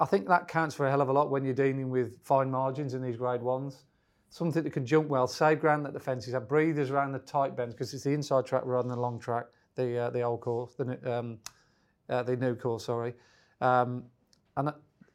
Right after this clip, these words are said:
it, he's just been pinpoint accurate on, on his two rounds at Cheltenham. He's won on both tracks. His time figure when he won the Dipper was exceptionally good. Now, you could look at it and think, "Well, Monmorale loosed the form down," which Ed's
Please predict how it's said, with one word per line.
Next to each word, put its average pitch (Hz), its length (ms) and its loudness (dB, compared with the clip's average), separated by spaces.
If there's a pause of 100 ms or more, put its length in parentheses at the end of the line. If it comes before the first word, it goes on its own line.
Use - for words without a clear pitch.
(340)
it, 185 120 -2 (140)
he's 156 200 0
just - 200 -8
been 147 180 2
pinpoint 147 460 -4
accurate 139 420 -4 (320)
on, 143 300 -4
on 143 100 -4
his 139 140 -6
two 151 180 0
rounds 135 260 -2
at 127 80 -10
Cheltenham. 143 300 -2
He's 131 120 -4
won 131 140 2
on 120 100 -2
both 165 300 6
tracks. - 520 -4 (920)
His 135 140 -6
time 180 340 6
figure 151 360 2
when 151 140 2
he 147 80 0
won 135 140 -2
the 131 80 -2
Dipper 135 260 0
was 123 160 -2
exceptionally 131 440 -8
good. 139 120 -2
Now, 160 100 0
you 160 180 4
could 180 120 0
look 208 140 2
at 165 80 4
it 170 40 2
and 147 100 -4
think, 147 140 -2
"Well, 135 300 2 (200)
Monmorale 135 520 0 (100)
loosed 139 240 -6
the - 60 -16
form 143 220 -6
down," 120 140 0
which 120 140 -8
Ed's 120 260 0